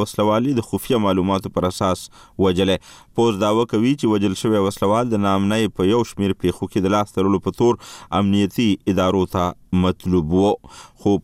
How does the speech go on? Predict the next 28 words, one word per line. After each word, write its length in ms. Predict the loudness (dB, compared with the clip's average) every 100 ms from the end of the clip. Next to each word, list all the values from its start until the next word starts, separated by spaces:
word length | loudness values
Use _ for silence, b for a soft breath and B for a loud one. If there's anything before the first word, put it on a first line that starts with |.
| 0
پوځ 260 | 0 0 -2
دا 100 | 0 0
نه 60 | 2
دي 80 |
ویلي 240 | 2 2 0
چې 160 | 0
د 100 | 0 2
دې 180 | 0 0
وسلوال 420 | -2 -2 -2 -2
تعلق 340 | -2 -2 -2 -2
له 60 | -2
کومې 240 | -2 0 0
وسلوالې 460 | -2 0 0 0 0
ډلې 120 | -2 -2
سره 100 | 0 0
و 20 | 0 B B -4 0
او 120 | 0
نه 100 | 0
هم 160 | -2 -2
کومې 160 | -2 0
وسلوالې 400 | -2 0 0 2 0
ډلې 320 | 2 0 0
په 160 | -2 0
اړه 440 | 0 -2 -6 -12 -2
څه 140 | 2
ویلي. 240 | 2 2 0 -4 -20 -20 -20 -20 -20 B B B B B B B B B B B B B B -4 2
د 140 | 2 2
بلوچستان 600 | -2 -2 -4 -2 -2